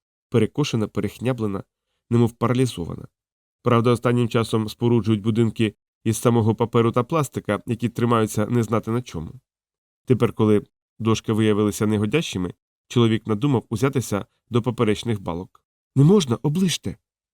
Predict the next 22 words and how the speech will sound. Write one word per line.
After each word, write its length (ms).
"Та 140
однаково 480
пісок 340
нас 160
колись 300
розчавить". 460
Він 160
уже 180
приготував 500
лопату 380
для 160
удару, 380
та 120
раптом, 340
не 80
перестаючи 600
кричати, 540
жінка 300
вчепилася 580
в 40
його 200
руки. 300